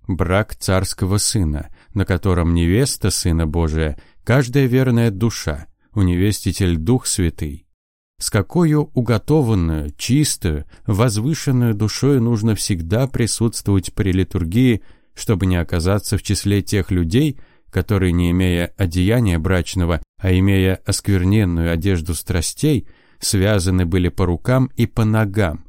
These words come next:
и выброшены вон из брачного чертога во тьму кромешную. А ныне, к несчастью, многие не считают нужным ходить к литургии,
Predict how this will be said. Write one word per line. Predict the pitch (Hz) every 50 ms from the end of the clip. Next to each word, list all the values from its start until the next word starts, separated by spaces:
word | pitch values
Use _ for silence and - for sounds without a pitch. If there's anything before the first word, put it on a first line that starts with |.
| - _ _ -
и | - 101
выброшены | 90 131 147 127 135 143 - - 120 113 104 98 87
вон | 78 92 120 135 135 - - -
из | 120 104 90
брачного | 85 85 95 95 104 107 - - - 98 92 90 87
чертога | - - 92 80 78 - - 131 135 127 120 120 110 - - _ _ -
во | - 104 87 110 104
тьму | - - 98 90 90 85
кромешную. | - - 98 87 82 85 82 78 - - - 80 76 71 - - _ _ _ _ _ _ _ -
А | 110 117 120
ныне, | 147 175 175 160 139
к | - -
несчастью, | 113 107 98 - - - - 117 131 123 - - - 113 104 98 98 - -
многие | 101 92 90 92 107 117 120 107 107 107 101
не | 98 101 101
считают | - - - 98 - 117 113 117 113 - -
нужным | 123 143 160 143 107 117 107 90
ходить | 82 - 101 92 85 98 110 - -
к | - -
литургии, | 107 107 - 131 117 101 95 - 92 82 78 73 -